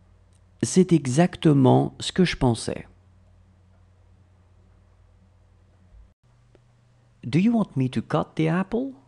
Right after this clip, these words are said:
Vous voulez que je coupe la pomme ? Vous voulez que je coupe la pomme ? Vous voulez que je coupe la pomme ?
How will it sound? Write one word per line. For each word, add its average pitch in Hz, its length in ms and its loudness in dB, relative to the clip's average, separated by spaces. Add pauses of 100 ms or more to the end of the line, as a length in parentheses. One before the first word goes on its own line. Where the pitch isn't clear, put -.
(840)
Vous 107 180 -2
voulez 110 300 0
que 185 140 0
je 131 120 0
coupe 185 260 -6
la 190 100 -2
pomme ? 220 340 -4 (840)
Vous 107 380 -2 (680)
voulez 208 560 -2 (680)
que 110 280 -4 (720)
je 110 360 -2 (680)
coupe - 400 -6 (580)
la 120 360 -2 (680)
pomme ? 151 440 0 (1300)
Vous 123 220 2
voulez 127 360 0
que 220 120 -2
je 165 100 0
coupe 139 240 -6
la 113 100 -2
pomme ? 214 380 -4